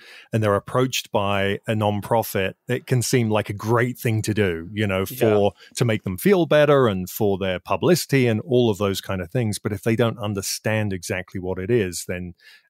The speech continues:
Speaker 1: absolutely, you know, you just, uh, they don't have the information, and that, that can't be a good thing.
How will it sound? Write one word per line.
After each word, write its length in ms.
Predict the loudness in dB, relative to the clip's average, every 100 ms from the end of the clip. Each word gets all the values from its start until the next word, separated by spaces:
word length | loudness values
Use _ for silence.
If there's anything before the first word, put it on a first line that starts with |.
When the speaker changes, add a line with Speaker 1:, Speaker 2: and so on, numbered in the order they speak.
| -18
Speaker 1:
absolutely, 480 | -12 -6 -6 -6 -10
you 140 | -8
know, 80 | -8
you 160 | -10 -12
just, 280 | -12 -10
uh, 280 | -10 -8 -10
they 100 | -10
don't 180 | -8 -8
have 140 | -10 -12
the 100 | -14
information, 560 | -14 -12 -10 -10 -10
and 100 | -12 -14
that, 140 | -12
that 140 | -12 -10
can't 280 | -12 -14 -14
be 160 | -20 -14
a 60 | -12
good 220 | -12 -12
thing. 180 | -14